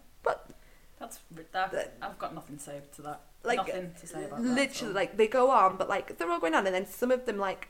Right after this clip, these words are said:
Speaker 1: get on to the feminist issue. She's working, and he doesn't have respect for the fact she's working,
Speaker 2: Oh. <laughs>
Speaker 1: which is quite interesting. It's like, if he was working, she'd, like, be respected and stuff.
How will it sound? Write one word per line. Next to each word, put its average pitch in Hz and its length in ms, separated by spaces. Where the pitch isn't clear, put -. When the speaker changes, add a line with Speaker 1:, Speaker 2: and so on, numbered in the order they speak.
Speaker 1:
get 196 160
on 196 180
to 196 320
the 202 80
feminist 190 320
issue. 185 240
She's 240 380
working, 202 440
and 175 80
he 190 120
doesn't 202 240
have 185 120
respect - 400
for - 60
the 180 80
fact - 260
she's 165 280
working, 185 480
Speaker 2:
Oh. 190 320
<laughs> - 120
Speaker 1:
which 170 160
is 185 80
quite 202 220
interesting. 190 440
It's - 120
like, 180 180
if 170 160
he 202 240
was 285 200
working, 170 420
she'd, 269 720
like, 170 280
be 180 120
respected - 540
and 170 140
stuff. - 340